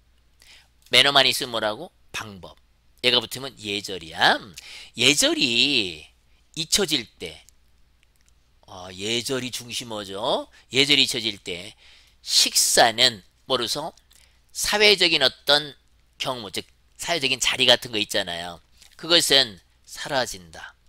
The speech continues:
아, 식사 예절이 그러니까 사라지면, 잊혀지면 사회적인 어떤 경우니까 모임 같은 것도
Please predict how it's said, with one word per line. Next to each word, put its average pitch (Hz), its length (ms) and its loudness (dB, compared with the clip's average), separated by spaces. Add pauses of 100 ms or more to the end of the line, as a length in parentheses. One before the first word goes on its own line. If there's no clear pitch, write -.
(760)
아, - 560 -8 (400)
식사 - 640 4
예절이 156 440 4
그러니까 135 400 0
사라지면, 110 760 -6 (120)
잊혀지면 113 760 2 (440)
사회적인 151 680 4
어떤 117 440 -4 (280)
경우니까 123 500 -4
모임 139 340 -6
같은 135 340 2
것도 98 380 -12